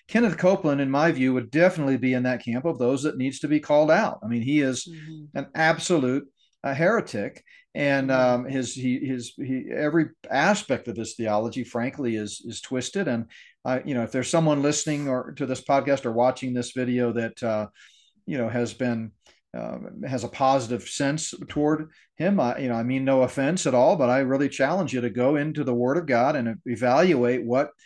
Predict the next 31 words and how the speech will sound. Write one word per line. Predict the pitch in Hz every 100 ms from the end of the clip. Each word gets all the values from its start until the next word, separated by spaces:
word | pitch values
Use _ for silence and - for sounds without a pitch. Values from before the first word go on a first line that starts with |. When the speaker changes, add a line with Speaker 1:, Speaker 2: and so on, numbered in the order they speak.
| - _ _
Speaker 1:
Copeland | 139 143 139 131 123
is | 120
saying | - 165 156 123 120
based | 120 123 -
on | 120 117 117 - - _
God's | 127 117 110
Word. | 165 185 104 101 _ _
And | 127 123
one | 151
other | 180 202 156
note | 175 233 139 139
that's, | 139 123 -
that's | 135 -
more | 135 131 131 -
recent | 135 135 175 233 - 120 - _ _ _ _ -
that | 127
I | 127
think | 139 123
li-, | 131 135
our, | 135 135 127
our | 131
listeners | 131 - 135 113
need | 135
to | 123
know | 139 185 135 127 - _ - 127
a |
lot | 131 160 180
of | 165
our | 156
listeners, | 147 147 - 147 143 135 139
um, | 123 117 117